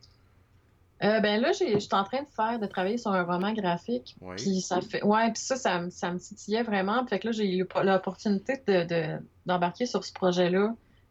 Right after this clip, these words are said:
Speaker 1: Puis, euh, je trippe vraiment à faire ça.
Speaker 2: Ok.
Speaker 1: Tu sais, j'ai l'impression un petit peu de retourner en, dans, en animation, étant donné que, tu sais, on, c'est pas, euh,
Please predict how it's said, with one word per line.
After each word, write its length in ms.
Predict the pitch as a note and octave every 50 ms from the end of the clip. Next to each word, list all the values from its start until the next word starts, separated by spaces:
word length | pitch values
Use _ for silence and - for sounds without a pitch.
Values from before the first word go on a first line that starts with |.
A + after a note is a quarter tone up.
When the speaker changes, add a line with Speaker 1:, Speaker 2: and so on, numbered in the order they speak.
| _ _
Speaker 1:
Puis, 380 | - - - F#3+ F#3 F#3+ F#3 F3+
euh, 680 | F3 E3+ E3+ E3+ E3+ E3 E3 D#3+ D#3 D#3 D#3 D3+ - - - - _ _ _ _ _ _ _ _
je 140 | - E3+ F3+ F3+
trippe 360 | F3 - - - B3 B3+ - - _ - - _
vraiment 760 | F3+ F3+ F#3 G3+ G3 F#3+ F#3+ F#3 G3+ B3 C4+ C4+ C4+ C4 B3+
à 120 | - F3+ -
faire 260 | - F#3 F3+ F3+ -
ça. 280 | - - - G#3 A#3 B3+ - _ _ _ _ _
Speaker 2:
Ok. 80 | - -
Speaker 1:
Tu 80 | C3 - -
sais, 100 | - A#3
j'ai 140 | G#3+ A3+ A3+
l'impression 500 | G#3+ G#3 G3+ - A3 G#3 G3+ - B3+ B3+
un 160 | B3+ A#3 G#3
petit 120 | G#3+ - -
peu 100 | A#3+ A#3+
de 100 | G#3 G3+
retourner 800 | F#3+ - - - - G#3 F#3+ G3 G3 G3+ G3+ G#3+ A3 A3+ A3+ G#3+
en, 520 | G3+ F#3+ F#3 F3 E3+ E3+ E3 E3 - - - _ _ _ _ _ _ _ _ _ _ _ _
dans, 840 | F3+ F#3 F3+ F3+ F3+ F3 F3 F3 F3 F3 E3+ E3+ E3+ E3+ E3+ E3+ E3+ - - - - _ _
en 160 | - F#3 F#3
animation, 600 | F#3 F3+ F3+ F#3 F3+ F3+ F3 F3+ F3 - G#3 G#3+ G#3+
étant 200 | G3+ G3+ F#3+ F3
donné 240 | E3+ F3 F3 F#3+ G#3
que, 120 | - -
tu 80 | F#3 -
sais, 80 | - B3
on, 240 | A3 G3 F#3 F3+ F3+ - _ _ _
c'est 180 | - - F3+ -
pas, 480 | - A3 A3 A3 G#3 F#3+ F3 E3+
euh, 20 | E3